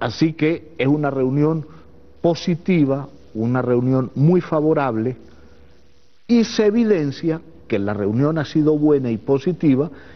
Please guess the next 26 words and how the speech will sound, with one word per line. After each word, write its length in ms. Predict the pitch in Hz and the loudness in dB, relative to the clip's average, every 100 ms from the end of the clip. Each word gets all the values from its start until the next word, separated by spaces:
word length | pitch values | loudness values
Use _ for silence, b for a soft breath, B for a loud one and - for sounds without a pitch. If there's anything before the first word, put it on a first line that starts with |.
| B B - | B B -4
en 180 | 127 127 | -2 -2
que 180 | 127 139 | -2 -2
los 360 | 131 123 107 | 2 2 0
medios 580 | 95 117 151 143 135 117 | -2 -2 0 0 0 0
escuálidos 760 | 113 - - 131 117 113 123 123 - B B B B - - - | -4 -8 -4 -2 0 -2 -4 -8 -18 B B B B -20 -20 -20
se 240 | - - 90 | -14 -8 -6
callan, 420 | 98 92 85 80 - | -4 -6 -6 -14 -8
no 340 | 117 131 135 | 0 2 2
hablan 380 | 117 110 98 90 | 0 -2 -6 -8
de 180 | 85 90 | -8 -10
eso. 180 | 90 - - - - - - - - - - - | -12 -18 -20 -20 -20 -20 -20 -20 -20 -20 -20 -6
De 120 | 120 | -2
ese 200 | 143 - | -2 -2
tema 300 | 151 175 139 | -2 -4 -2
no 200 | 120 110 | -4 -4
hablan. 280 | 98 104 117 | -4 -4 -2
De 80 | 156 | 0
lo 160 | 165 | -2
que 140 | 156 254 | 0 -2
hablan 260 | 254 214 220 | 0 -2 -2
es 100 | 214 | -2
de 100 | 214 | 0
las 160 | 180 | 0
reacciones 640 | 160 180 214 - 220 156 196 - B B B - | -2 -6 -4 0 0 0 -8 -16 B B B -12
de 200 | 117 139 | -2 0
algunos 420 | 127 127 180 | 0 0 0